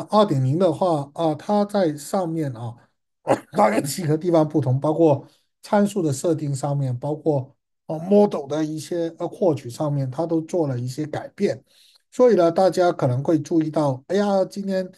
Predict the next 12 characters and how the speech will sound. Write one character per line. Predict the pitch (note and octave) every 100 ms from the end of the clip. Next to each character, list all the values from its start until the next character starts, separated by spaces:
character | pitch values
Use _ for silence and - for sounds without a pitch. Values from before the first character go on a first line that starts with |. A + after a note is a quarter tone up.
| _ _ -
我 | C3+
看 | F#3 F3+
到 | E3+ D#3
有 |
人 | C3 C3
在 | D#3+ D#3
社 | - D#3+
区 | -
里 | D3+
面 | C3 C#3+
去 | C#3
说， | D#3 - E3 D#3+